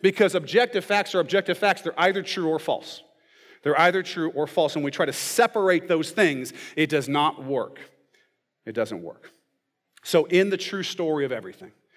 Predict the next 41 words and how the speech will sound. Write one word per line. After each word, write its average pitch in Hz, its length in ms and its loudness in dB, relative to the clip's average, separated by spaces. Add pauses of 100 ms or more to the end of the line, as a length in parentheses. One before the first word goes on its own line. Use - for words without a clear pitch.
(260)
as 156 240 2
we 170 80 0
walk 170 360 2
through 247 420 -2
this, 104 560 -8 (760)
you 131 140 -2
have 165 240 2
to 196 100 0
understand 160 760 0 (400)
that 107 120 -4
we 151 160 -2
do 151 80 -2
not 135 220 -2
break 131 260 -2
truth - 380 -12
into 110 180 -10
two 107 160 -12
stories - 420 -12
like - 200 -14
that. - 140 -14 (840)
We 170 140 4
believe 156 420 2
that 139 120 -4
things 143 220 -2
like 139 160 -2
religion 139 680 -4 (200)
and 120 120 -6
morality 127 460 0
are 131 180 -4
objective, 117 800 -2
which, - 260 -2
which 190 180 0
just 294 220 0
means 240 180 0
this. - 380 2 (400)
They're - 180 -8
either 160 240 0
true 151 220 -6
or 135 60 -6
they're 117 100 -8
false. - 400 -14